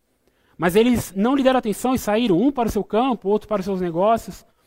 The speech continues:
Os restantes, agarrando os servos, maltrataram-nos e os mataram. O rei ficou irado e, enviando o seu exército, destruiu aqueles assassinos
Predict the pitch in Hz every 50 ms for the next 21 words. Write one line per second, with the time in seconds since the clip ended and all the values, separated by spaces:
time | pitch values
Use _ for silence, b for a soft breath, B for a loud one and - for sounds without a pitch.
0 | b b b - - 151 196 220 202 - - 233 247 269 277 - - - 214 190
1 | 208 196 220 247 240 220 - - 214 233 247 226 196 208 233 247 247 - 277 233
2 | - - 202 185 190 226 247 269 285 285 - b b b b 185 208 202 226 277
3 | 285 - 226 208 196 180 139 - _ _ _ _ _ _ _ _ _ _ _ _
4 | - 170 165 151 180 220 247 240 196 - 196 185 - 220 226 226 196 190 214 226
5 | 226 185 143 123 123 151 180 190 180 170 180 185 202 233 247 214 220 196 b b
6 | b - 170 - - 214 208 202 170 147 170 190 220 - - 185 165 196 196 -
7 | - 190 196 214 220 208 - 190 160 175 160 - 170 - - - 160 165 180 190
8 | -